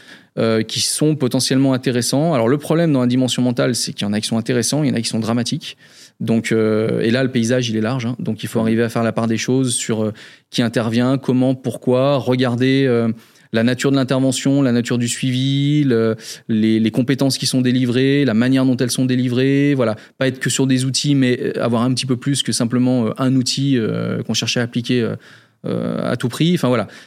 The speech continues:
Speaker 1: Là, faut vraiment faire la part des choses, et j'en-, j'entends que c'est pas toujours facile. Mais, euh, dans cette, dans ce paysage-là, euh, il y a quand même des formations qui sont potentiellement intéressantes, qui seront peut-être plus adaptées à un entraîneur qui est déjà en poste, qui a pas forcément le temps de s'investir dans une formation longue. Et là,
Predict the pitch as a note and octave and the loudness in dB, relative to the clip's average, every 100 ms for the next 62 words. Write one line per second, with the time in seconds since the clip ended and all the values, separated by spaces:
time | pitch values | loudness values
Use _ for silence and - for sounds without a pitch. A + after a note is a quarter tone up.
0 | _ C#3+ D3+ B2 D#3 E3 E3 C#3 C#3 B2 | _ -2 0 2 2 2 0 2 0 2
1 | D3 F#3 A#2 A#2 B2 B2 D3 D3 A2 B2+ | 0 2 0 0 0 -2 -2 -2 -2 -2
2 | A#2+ C3 B2 A#2 - E3 G#3+ - A2 _ | -2 -2 -2 -4 -2 -2 -4 -10 -20 _
3 | _ _ - - B2 E3 G3 D#3+ C3 A#2+ | _ _ -12 -2 2 4 4 4 4 2
4 | A#2+ A#2+ A#2+ E3+ D3+ - B2+ B2+ B2 C3 | 0 -2 0 2 2 0 -2 -2 0 0
5 | - C#3+ C#3 B2+ B2+ A2+ C#3 F#3+ - - | 0 0 0 0 0 0 -2 -2 -10 -20
6 | _ A#2 A2+ A2 A2+ D#3 C#3+ A#2+ A#2+ A#2+ | _ -2 0 2 2 2 2 2 0 0
7 | D#3+ C3+ B2 B2 A#2 A#2+ - A#2+ A#2 A#2 | -2 -2 -4 -2 -2 -2 0 0 0 0
8 | A2 G#2 C#3+ F3 - - A#2+ A#2+ - - | -2 0 0 -2 -4 -4 -2 -2 -4 -8
9 | - C3 B2 - G#3+ F3+ D#3 C#3 E3 F#3+ | -2 -2 -2 0 2 4 0 0 -2 -2
10 | - A#2+ A#2 B2 A#2+ B2+ C3 C#3 A#2+ A#2 | -6 -4 0 2 0 0 -2 -2 -2 0
11 | A2+ A2+ A2+ D#3 E3+ - A#2+ A#2 A#2+ B2 | 0 0 0 0 -2 -6 -8 -6 -4 0
12 | A#2+ A2 D3+ D3+ - - _ A#2+ G#2+ A#2 | 0 0 -2 -4 -6 -20 _ -4 0 0
13 | A2+ B2 A#2+ A2+ A2+ A2+ A2 A2+ A#2 F3+ | 0 0 0 0 0 -2 -2 0 0 2
14 | A#2+ C3 | 2 2